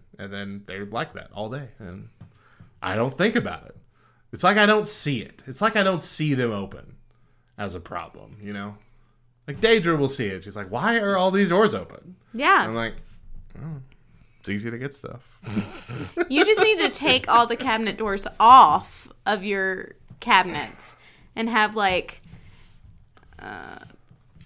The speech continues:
Speaker 2: Monica Kitchen from Friends. You know, all of her cabinets are completely open-faced. You can see all of their stuff.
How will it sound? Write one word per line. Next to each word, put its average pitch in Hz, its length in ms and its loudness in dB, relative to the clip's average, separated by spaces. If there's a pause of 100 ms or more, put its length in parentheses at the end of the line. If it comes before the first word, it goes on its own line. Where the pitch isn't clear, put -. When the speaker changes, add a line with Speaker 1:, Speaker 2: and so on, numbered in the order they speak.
(100)
Speaker 2:
Monica 220 760 0 (280)
Kitchen 294 680 -4
from 226 320 -8
Friends. 247 680 -4 (160)
You 233 80 -12
know, 190 320 -8
all 208 220 -2
of 226 160 -8
her 247 320 0
cabinets 190 560 -8
are 202 80 -8
completely 196 560 -8
open-faced. 180 800 -12 (500)
You 220 140 -8
can 202 220 -10
see 226 220 -10
all 202 280 -6
of 233 120 -10
their 247 160 -8
stuff. - 540 -14